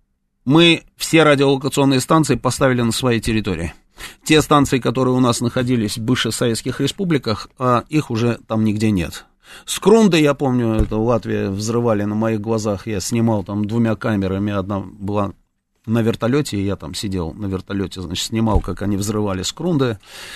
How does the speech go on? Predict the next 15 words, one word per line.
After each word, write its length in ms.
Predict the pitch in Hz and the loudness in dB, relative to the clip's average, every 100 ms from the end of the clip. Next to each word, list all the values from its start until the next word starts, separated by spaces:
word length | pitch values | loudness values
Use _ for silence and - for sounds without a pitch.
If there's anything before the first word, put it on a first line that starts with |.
| - - | -18 -8
а, 260 | - 117 117 | 0 2 2
что 300 | - 135 123 | 2 2 4
в 60 | |
Габале, 520 | 117 123 131 135 123 104 110 | 4 4 6 6 4 2 -2
значит, 360 | 110 104 - 98 | -2 -2 -4 -6
не 160 | 117 113 | -2 2
работает, 500 | 107 113 110 107 95 | 2 2 0 0 0
мы 140 | 110 | 0
уже 180 | 107 107 | 0 0
говорили, 420 | 107 120 151 180 | -2 -2 0 0
вот 200 | 135 123 | 0 0
Балхаш 420 | 110 120 110 139 - | 2 0 0 0 -2
наши 260 | 110 - | -2 -4
тоже 240 | 110 107 98 | -4 -4 -2
вывели. 360 | 95 76 - | -2 -6 -10